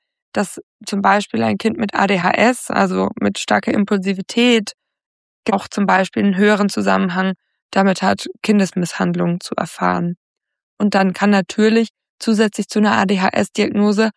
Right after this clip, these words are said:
auch noch eine posttraumatische Belastungsstörung vorliegen. Und ja, daran merkt man natürlich, dass die Diagnosen sehr, sehr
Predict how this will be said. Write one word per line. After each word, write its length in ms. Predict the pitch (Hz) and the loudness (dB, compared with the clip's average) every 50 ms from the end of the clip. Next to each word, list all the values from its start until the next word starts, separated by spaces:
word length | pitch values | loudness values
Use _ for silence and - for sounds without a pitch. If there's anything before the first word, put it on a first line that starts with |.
| _ _ _ _ - | _ _ _ _ -4
auch 280 | - - 180 180 - | -2 -2 -2 -2 -4
noch 140 | - - 190 | -4 -4 -2
eine 200 | - - 110 208 | -2 -2 -2 -2
posttraumatische 720 | 202 - 208 196 - - - - 202 208 208 - - 214 | -2 -2 -4 -4 -2 -2 0 0 2 0 0 -2 -4 -6
Belastungsstörung 1080 | 202 - 220 220 220 226 220 - - 196 180 175 175 - - - - - - 180 190 170 | -2 0 2 2 2 0 -2 -4 -6 -4 -4 -4 -4 -6 -8 -6 -4 -4 -4 -4 -6 -8
vorliegen. 580 | - - - 104 101 98 104 104 98 98 92 90 _ _ _ _ _ _ _ _ _ _ _ | -8 -6 -6 -6 -4 -6 -6 -4 -4 -4 -4 -4 _ _ _ _ _ _ _ _ _ _ _
Und 440 | - 147 208 208 202 196 196 - - _ _ _ _ _ _ _ _ _ _ _ _ _ - | 0 2 2 2 2 2 0 -2 -6 _ _ _ _ _ _ _ _ _ _ _ _ _ -2
ja, 220 | - 202 208 - 175 - _ _ _ _ _ _ _ _ _ _ - | 0 2 2 2 0 -6 _ _ _ _ _ _ _ _ _ _ 0
daran 320 | 202 202 190 208 208 208 | 0 2 2 2 2 4
merkt 260 | 202 202 202 - - | 4 2 2 2 2
man 120 | 226 220 214 | 2 2 2
natürlich, 480 | 214 202 - - 220 208 208 220 208 - | 2 0 0 0 2 2 2 2 0 0
dass 360 | - 208 202 190 - - - - - - - | 0 0 0 0 -2 -6 -8 -8 -8 -6 -2
die 140 | - 214 196 | -2 0 0
Diagnosen 640 | - - 214 - - - 208 208 208 208 196 214 208 | 2 0 0 0 0 0 0 2 2 2 2 0 2
sehr, 220 | 196 220 208 208 190 | 2 2 2 4 4
sehr 200 | 208 202 196 | 4 2 2